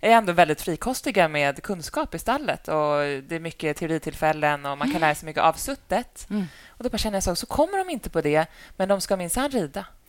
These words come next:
Speaker 1: Och
Speaker 2: Och det
Speaker 1: knappt
Speaker 2: ska minsann
Speaker 1: göra ordning
Speaker 2: funka.
Speaker 1: hästen. Exakt.
Speaker 2: Ja.
Speaker 1: Gud, ja. Och de ska gärna gå med huvudet i marken.
Speaker 2: Mm.
Speaker 1: Och gör de inte det, då är det något fel på hästen.
Speaker 2: Mm.
Speaker 1: Liksom.
Speaker 2: Och så är det lite så här, men jag har ju gjort, jag har ju redan gjort det här. Eller jag gör ju som du säger,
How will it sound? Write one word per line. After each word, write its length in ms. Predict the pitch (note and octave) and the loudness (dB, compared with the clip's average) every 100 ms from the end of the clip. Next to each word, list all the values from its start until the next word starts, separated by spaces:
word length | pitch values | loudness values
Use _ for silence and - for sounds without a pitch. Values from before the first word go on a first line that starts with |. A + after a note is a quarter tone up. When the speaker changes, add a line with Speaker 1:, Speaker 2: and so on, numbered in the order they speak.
| - | 0
Speaker 1:
Och 80 | A3 | 2
Speaker 2:
Och 60 | |
det 140 | F#3+ G#3 | 6 8
Speaker 1:
knappt 120 | F#4 | 8
Speaker 2:
ska 140 | A3+ | 6
minsann 280 | G#3 G#3+ C#4 G#3+ A#3+ | 6 6 8 8 8
Speaker 1:
göra 100 | G#3+ | 6
ordning 220 | E3 B3 | 6 4
Speaker 2:
funka. 160 | F3+ | 4
Speaker 1:
hästen. 360 | B3 F4 G#4 C#3 - | 4 6 6 4 -2
Exakt. 460 | - G3 - G3+ - | -2 0 2 0 4
Speaker 2:
Ja. 200 | G3+ D3+ D#3 - - | 4 4 0 -12 -4
Speaker 1:
Gud, 240 | C4+ F#3 | -4 2
ja. 200 | F3+ C#3+ - D4+ | 4 4 4 6
Och 40 | |
de 100 | G#3+ | 6
ska 120 | G#3+ A3+ | 4 6
gärna 260 | G#3 G3+ | 6 6
gå 120 | F#3+ | 2
med 120 | F#3 G3 | 0 0
huvudet 240 | E3 D#3+ | -4 -4
i 20 | |
marken. 400 | E3 F3+ - - F#3+ | -2 -2 -4 -6 0
Speaker 2:
Mm. 180 | G#3+ | 0
Speaker 1:
Och 60 | F3 | 2
gör 160 | G3 B3 | 2 2
de 100 | B3+ | 0
inte 180 | G#3+ | -2
det, 100 | D#3 | -2
då 80 | D3+ | 0
är 100 | G3 | -2
det 60 | F#3+ | -2
något 140 | F#3 | -4
fel 180 | - F3 | -2 -4
på 140 | - | -2
hästen. 280 | E3 G3+ F#3 | -2 -2 0
Speaker 2:
Mm. 160 | B3+ G3+ _ - | -2 -4 _ -12
Speaker 1:
Liksom. 440 | - - F#3+ G3 | -10 -2 -2 2
Speaker 2:
Och 120 | B3 B3+ | 2 6
så 100 | D#4 | 6
är 40 | |
det 60 | C4 | 8
lite 200 | B3 - | 6 6
så 60 | |
här, 160 | F#3+ G3 | 6 6
men 140 | B3+ | 8
jag 60 | B3+ | 8
har 60 | |
ju 80 | D#4 | 6
gjort, 240 | B3+ D#4+ C#4+ | 6 4 4
jag 80 | A3+ | 6
har 60 | C4+ | 6
ju 80 | D4 | 6
redan 180 | C4 | 4
gjort 220 | A#3 E4+ - | 4 0 2
det 100 | G#3 | 4
här. 120 | F3 | 6
Eller 240 | G#3 A3 G3 | 6 4 6
jag 100 | A#3 A#3+ | 6 8
gör 140 | B3 F4 | 8 8
ju 100 | D#4 | 6
som 180 | G3+ | 0
du 60 | F3+ | -2
säger, 360 | G#3+ F#3 D#3+ | 2 4 4